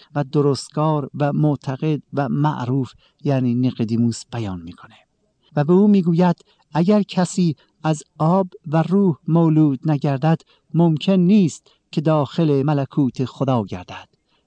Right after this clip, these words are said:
یعنی شرط ورود به ملکوت خدا، شرط رسیدن به آرزوی نهایی و حقیقی یعنی با خدا بودن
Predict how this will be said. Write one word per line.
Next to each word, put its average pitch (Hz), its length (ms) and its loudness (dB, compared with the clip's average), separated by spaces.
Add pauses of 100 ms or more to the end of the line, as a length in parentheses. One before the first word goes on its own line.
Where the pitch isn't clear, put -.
یعنی 135 400 0 (220)
شرط - 380 -4
ورود 147 520 0
به 156 120 -2
ملکوت 147 600 -2
خدا، 147 500 -2 (300)
شرط - 360 -4
رسیدن 160 680 0 (240)
به 160 100 -2
آرزوی 160 640 0
نهایی 147 720 0 (240)
و 151 100 0
حقیقی 143 680 -4 (180)
یعنی 147 360 0
با 139 260 -2
خدا 135 400 -2
بودن 127 420 0